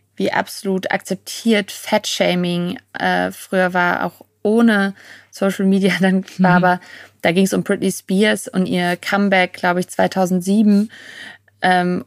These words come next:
Speaker 1: und wie, mit welcher Häme die überschüttet wurde, mit einem absolut eigentlich fantastischen Körper, ne, der vielleicht jetzt nicht spindeldürr war. Und deshalb würde ich sagen, also gerade die, die Mager-Models und Top-Models der neunziger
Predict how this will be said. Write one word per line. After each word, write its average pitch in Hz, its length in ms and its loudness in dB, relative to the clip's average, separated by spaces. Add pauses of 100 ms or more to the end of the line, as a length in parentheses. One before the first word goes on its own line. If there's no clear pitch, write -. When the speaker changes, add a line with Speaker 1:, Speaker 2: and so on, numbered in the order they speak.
Speaker 1:
und 190 220 -2
wie, 202 320 0
mit 196 180 0
welcher 202 300 2
Häme 220 560 4
die 190 160 -2
überschüttet 175 600 0
wurde, 170 220 0
mit 175 160 -4
einem 190 300 0 (160)
absolut 214 880 -2 (600)
eigentlich 196 360 2
fantastischen 190 680 0
Körper, 196 480 2
ne, 190 260 0 (100)
der 185 120 2
vielleicht 180 320 -2
jetzt - 180 -12
nicht 202 360 0
spindeldürr 196 760 -2
war. 180 220 -2 (720)
Und 180 560 -2 (460)
deshalb 185 640 -2
würde 185 260 0
ich 190 120 -2
sagen, 185 440 -2
also 180 220 -6
gerade 196 600 -2
die, 185 480 -6
die 180 280 -4
Mager-Models 185 1040 -2
und 180 120 -6
Top-Models 185 540 -6
der 190 120 -2
neunziger 175 680 0